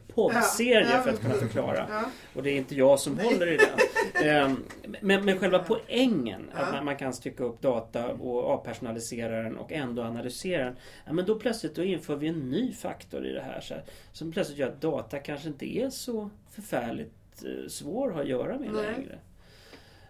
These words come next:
Speaker 1: Det
Speaker 2: Och
Speaker 1: känns ju som att det förändrar spelplanen en
Speaker 2: Ja, det
Speaker 1: del.
Speaker 2: gör ju det. Och det här är ju som är poängen med, med teknik hela tiden, att spelplanen förändras till
Speaker 1: Ja.
Speaker 2: höger och vänster. Plötsligt så finns molnet någon annanstans, men sen så skickar någon upp en satellit.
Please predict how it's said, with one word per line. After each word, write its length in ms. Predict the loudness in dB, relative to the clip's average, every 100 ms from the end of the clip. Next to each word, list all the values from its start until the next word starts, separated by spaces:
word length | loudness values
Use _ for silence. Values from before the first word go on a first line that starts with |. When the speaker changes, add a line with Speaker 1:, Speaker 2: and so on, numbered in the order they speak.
| -8
Speaker 1:
Det 100 | -2
Speaker 2:
Och 100 | 2
Speaker 1:
känns 180 | 2 0
ju 40 |
som 100 | -6
att 80 | -2
det 160 | -2 -2
förändrar 300 | -6 -6 -12
spelplanen 680 | -12 -14 -8 -6 -4 -2
en 60 | 0
Speaker 2:
Ja, 60 | 2
det 60 |
Speaker 1:
del. 120 | 2 4
Speaker 2:
gör 200 | 4 6
ju 60 |
det. 80 | 6
Och 60 | 4
det 60 | 4
här 140 | 2
är 40 | 2
ju 80 | 2
som 160 | 0
är 40 | -4
poängen 440 | 0 0 2 0 0
med, 140 | 0
med 120 | -4 -6
teknik 420 | -8 -4 -4 -2
hela 120 | -4
tiden, 200 | -4 -8 -8 -18
att 60 | -16
spelplanen 580 | -2 -2 -2 -2 -2 0
förändras 460 | 0 0 -2 -4
till 120 | -4 0
Speaker 1:
Ja. 40 |
Speaker 2:
höger 300 | 2 2 0
och 80 | 0
vänster. 540 | 0 0 -4 -4 -4 -6 -20 -20 -10
Plötsligt 300 | -2 -2 -2
så 100 | -8
finns 180 | -4 -2
molnet 400 | -2 0 -2 -2
någon 100 | -2
annanstans, 840 | 0 0 -2 -2 -2 -2 0 0 -2
men 100 | -4
sen 180 | -4
så 120 | -4 -4
skickar 300 | -4 -2 -2
någon 180 | 0
upp 160 | -2 -2
en 120 | -4
satellit. 680 | -2 -4 -4 -2 0 0 0